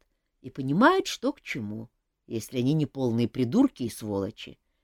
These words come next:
и если это животное желание доминировать не застилает им все остальное.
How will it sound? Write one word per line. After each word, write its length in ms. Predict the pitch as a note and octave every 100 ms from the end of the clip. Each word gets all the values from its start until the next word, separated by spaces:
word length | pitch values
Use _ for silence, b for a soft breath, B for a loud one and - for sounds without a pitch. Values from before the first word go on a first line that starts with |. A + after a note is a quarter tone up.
| _ _ _
и 100 | D3
если 340 | C#3+ C#3+ D#3
это 160 | C#3+ D3
животное 560 | C3+ F3+ F3 - D3+ D3
желание 440 | F3+ E3+ C3 C3+
доминировать 920 | C3+ E3+ E3 G3 F4 F#4 C#3 A2 - _ _ _ -
не 140 | D3+ F3+
застилает 720 | G3 - G3+ G#3+ C#4 B3+ D3
им 120 | A#2
все 200 | - E3
остальное. 680 | D#3 - F2+ F2+ F2+ D#2+